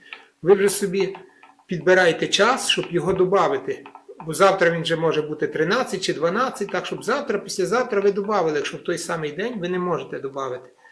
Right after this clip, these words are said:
у вас немає часу. Далі, скільки часу воно має бродити?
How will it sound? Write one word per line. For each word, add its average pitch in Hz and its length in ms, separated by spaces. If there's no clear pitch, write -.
у 160 40
вас 160 180
немає 170 300
часу. - 360
Далі, 185 400
скільки 247 480
часу 214 400
воно 180 200
має 180 280
бродити? 143 520